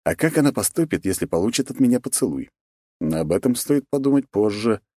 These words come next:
А сейчас нам нужно придумать, что делать дальше. Моя команда не паникует, но вовсю обсуждает, как им выйти из разлома и что предпринять. Слышу версию о монгольском разломе или то,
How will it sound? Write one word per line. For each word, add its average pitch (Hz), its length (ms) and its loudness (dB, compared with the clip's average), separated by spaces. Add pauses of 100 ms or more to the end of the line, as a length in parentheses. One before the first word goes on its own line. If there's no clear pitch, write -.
(500)
А 95 140 2
сейчас 110 420 0
нам 127 160 4
нужно 113 300 2
придумать, 95 400 0
что - 160 -4
делать 98 320 0
дальше. 90 500 -4 (1000)
Моя 92 240 4
команда 95 460 0
не 92 100 0
паникует, 85 640 -4 (320)
но 101 320 2
вовсю 147 320 0
обсуждает, 107 560 -2
как 90 200 -4
им 82 140 -2
выйти 92 240 0
из 80 140 -2
разлома 90 480 0
и - 20 -4
что - 180 -6
предпринять. 90 640 -4 (800)
Слышу - 320 4
версию 117 500 4
о 95 60 4
монгольском 95 480 0
разломе 101 480 0
или 82 160 -2
то, 110 320 0